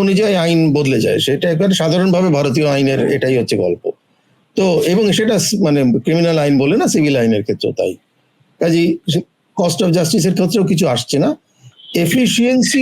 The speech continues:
of justice আপাত দৃষ্টিতে মনে হচ্ছে যে অনলাইনে করা যাবে, ফরেন্সিক জিনিস করা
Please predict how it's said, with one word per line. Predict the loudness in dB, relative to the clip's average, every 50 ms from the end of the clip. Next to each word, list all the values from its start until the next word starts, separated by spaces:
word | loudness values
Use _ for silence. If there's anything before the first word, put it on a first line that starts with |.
| 2 2
of | 2 2 2 0
justice | 0 -2 -2 -4 -2 -2 -2 0 0 -2 -4 -8 -10 -14 -20 -20 _ _ _ _ _ _ -6
আপাত | -4 -4 -2 -2 -2 0 0 2 0
দৃষ্টিতে | 0 0 0 0 0 0 0 0 0
মনে | 0 0 0 0
হচ্ছে | -2 -4 -4 -4 -2 -2 -2 -2 -4 -6 -10 _ _ _ _ _ _ _ -6
যে | -4 -2 -2
অনলাইনে | 0 0 0 0 0 0 0 0 0 0 0 0 -2
করা | 0 0 0
যাবে, | 0 0 0 0 0 0 0
ফরেন্সিক | 0 0 0 0 0 0 0 0 0
জিনিস | 0 0 0 0 -2 -2 -2
করা | -2 0 0